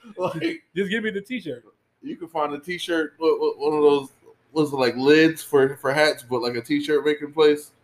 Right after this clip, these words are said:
Speaker 1: and do that your Gap thing stuff.
Speaker 2: Exa-, right. And then, <laughs> uh, I don't know if people, um, have seen it. Now, did I send that to you? The Jordan?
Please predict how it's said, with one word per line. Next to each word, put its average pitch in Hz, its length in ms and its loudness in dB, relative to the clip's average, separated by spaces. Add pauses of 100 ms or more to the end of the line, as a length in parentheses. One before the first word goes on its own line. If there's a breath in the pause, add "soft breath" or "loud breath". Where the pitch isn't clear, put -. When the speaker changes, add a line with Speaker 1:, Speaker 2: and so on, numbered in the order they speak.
Speaker 1:
and 123 100 -8
do 135 100 -2
that 139 140 4
your 131 100 -4
Gap 147 300 -4
thing 120 200 -4
stuff. 160 260 4
Speaker 2:
Exa-, 202 160 -2
right. 202 280 4
And 165 160 2
then, 190 300 4
<laughs> - 40 -8
uh, 170 240 2
I 165 100 2
don't 180 120 2
know 175 80 2
if 170 100 0
people, 165 500 -6
um, 143 420 0
have 143 140 -10
seen 170 240 -2
it. 147 220 0 (520)
Now, 147 120 2
did 180 100 6
I 185 40 4
send 214 180 -2
that 202 120 -4
to 214 80 -8
you? 208 160 -8
The 156 140 -4
Jordan? 180 600 0